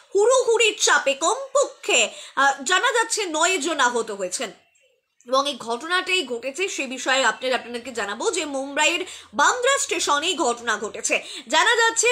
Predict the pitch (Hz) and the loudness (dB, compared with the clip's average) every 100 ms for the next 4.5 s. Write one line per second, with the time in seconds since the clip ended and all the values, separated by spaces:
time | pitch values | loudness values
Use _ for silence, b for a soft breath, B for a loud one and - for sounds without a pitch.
0 | 494 320 339 415 - 359 - 440 392 254 | 2 0 0 0 0 0 0 0 -2 -2
1 | 285 294 339 349 - 339 466 480 466 330 | -2 0 0 0 2 -2 -2 -2 -2 -2
2 | - 339 214 220 277 339 440 359 392 403 | -2 0 0 0 0 2 2 0 -2 -4
3 | 302 359 427 453 - 359 330 277 - 240 | -6 -2 0 0 2 2 4 4 4 0
4 | 220 208 208 - | -2 -6 -4 -4